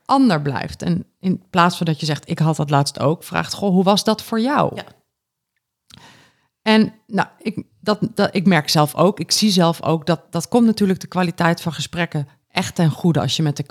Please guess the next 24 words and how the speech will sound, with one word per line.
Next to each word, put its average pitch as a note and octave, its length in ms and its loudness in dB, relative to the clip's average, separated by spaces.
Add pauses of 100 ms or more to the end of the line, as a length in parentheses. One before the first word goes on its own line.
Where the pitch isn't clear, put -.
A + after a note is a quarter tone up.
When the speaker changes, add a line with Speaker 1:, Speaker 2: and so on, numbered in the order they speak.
(140)
Speaker 1:
met D#3 160 -4
de - 80 -6
aandacht D#3+ 400 2
bij D3+ 140 0
de D3+ 120 -4
ander G3 260 2
kan C#3 200 -2
blijven. - 420 -8 (960)
Maar G#3+ 140 0
het A3 100 0
doet F4+ 180 0
ook D#4 180 -2
iets - 240 -2
anders, F3 600 2
want F#3+ 520 2 (300)
ik G#3+ 180 -2 (420)
word A#3 240 -2
me A3+ 100 4
steeds D4+ 420 -2
bewuster E3 720 -2
van G3+ 200 0
de G3 60 2
momenten E3 480 0
waarop E3+ 380 -2